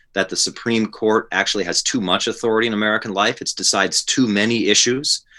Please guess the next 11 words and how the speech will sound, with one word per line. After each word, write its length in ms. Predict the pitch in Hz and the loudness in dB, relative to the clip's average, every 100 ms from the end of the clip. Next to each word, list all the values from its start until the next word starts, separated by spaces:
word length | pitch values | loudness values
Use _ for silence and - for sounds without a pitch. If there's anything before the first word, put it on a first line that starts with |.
| - - | -20 -4
that 240 | 104 101 | -2 0
should 200 | - 107 | 0 -2
be 120 | 95 92 | 0 4
actually 420 | 95 - 107 104 | 4 2 -2 -2
decided 560 | 92 - 92 92 90 - _ _ | 2 2 2 0 -2 -8 _ _
by 220 | - 87 90 | 0 0 2
the 100 | 87 | -2
people 380 | - 101 110 | -2 -2 -2
and 80 | 87 | -4
their 100 | 87 | 0
representatives. 920 | 92 92 85 87 80 90 - - - | 0 -2 -4 -4 -4 -6 -6 -4 -4